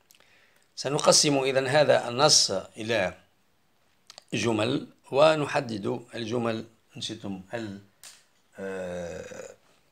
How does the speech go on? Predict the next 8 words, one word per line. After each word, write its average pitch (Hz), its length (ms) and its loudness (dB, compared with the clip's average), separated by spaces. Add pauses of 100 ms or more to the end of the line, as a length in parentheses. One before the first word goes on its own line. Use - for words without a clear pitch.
(220)
بسيطة 107 640 0 (100)
والجمل 104 440 -2
المركبة. 92 640 -10 (500)
صالح 180 440 8
يكره 131 420 4
الضجيج 117 520 0
ودخان 117 500 0
المصانع 101 640 -2